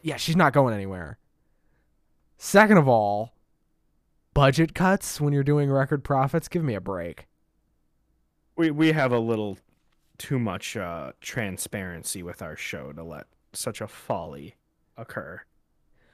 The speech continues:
Speaker 1: Also, I wouldn't, like, let her contract expire and not know about it.
Speaker 2: Yeah. <laughs> Yeah.
Speaker 1: I can tell
Speaker 2: We don't,
Speaker 1: you
Speaker 2: we, we don't just forget things.
Speaker 1: I can tell you the exact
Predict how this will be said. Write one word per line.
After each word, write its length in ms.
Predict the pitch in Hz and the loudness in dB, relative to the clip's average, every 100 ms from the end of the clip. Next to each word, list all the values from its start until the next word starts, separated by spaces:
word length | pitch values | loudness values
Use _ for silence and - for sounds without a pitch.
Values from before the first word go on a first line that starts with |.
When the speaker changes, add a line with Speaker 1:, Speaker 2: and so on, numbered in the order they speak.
| _ _ _ _ _ _ _ _ | _ _ _ _ _ _ _ _
Speaker 1:
Also, 520 | - 220 262 262 208 196 | 6 6 8 8 6 6
I 140 | - 220 | 4 2
wouldn't, 580 | 202 277 311 277 - - | 4 2 2 -2 -6 -2
like, 280 | 202 190 170 - | 0 0 -4 -6
let 340 | 131 175 - | -2 -2 0
her 180 | 180 220 | 0 0
contract 680 | - 170 156 160 202 214 220 | 0 0 0 0 0 0 -4
expire 640 | - - 214 226 262 - - | -8 -4 0 0 0 -4 -6
and 140 | 160 | -4
not 200 | 170 170 | -2 -2
know 140 | 175 151 | 0 0
about 220 | 127 107 | 0 -8
it. 120 | 101 _ _ _ _ _ _ _ _ _ _ _ - - - _ - _ - | -14 _ _ _ _ _ _ _ _ _ _ _ -8 -8 -8 _ -20 _ -6
Speaker 2:
Yeah. 340 | 127 104 80 _ _ - - | -4 -4 -8 _ _ -18 -2
<laughs> 320 | 208 190 170 135 160 - 156 | 0 4 2 2 -4 -12 -10
Yeah. 440 | 120 131 113 90 - _ _ - | -4 -2 -2 -4 -12 _ _ -2
Speaker 1:
I 100 | 233 | 0
can 220 | 370 370 | 2 4
tell 140 | - | 6
Speaker 2:
We 40 | 262 | 6
don't, 200 | 247 247 | 6 6
Speaker 1:
you 60 | 233 | 4
Speaker 2:
we, 180 | - - 135 - _ | 2 0 -10 -18 _
we 120 | 135 | -4
don't 180 | 135 156 | 0 2
just 180 | 185 160 | 0 -4
forget 680 | - 160 135 120 117 107 - | -2 0 0 0 -6 -6 -10
things. 560 | - 90 82 - - - _ _ _ - | -20 -20 -20 -20 -20 -20 _ _ _ -4
Speaker 1:
I 100 | 208 | -2
can 160 | 285 | -2
tell 160 | 262 262 | 2 2
you 120 | 240 | 2
the 160 | 208 208 | 0 -2
exact 480 | 160 139 165 180 | -2 -2 -2 -2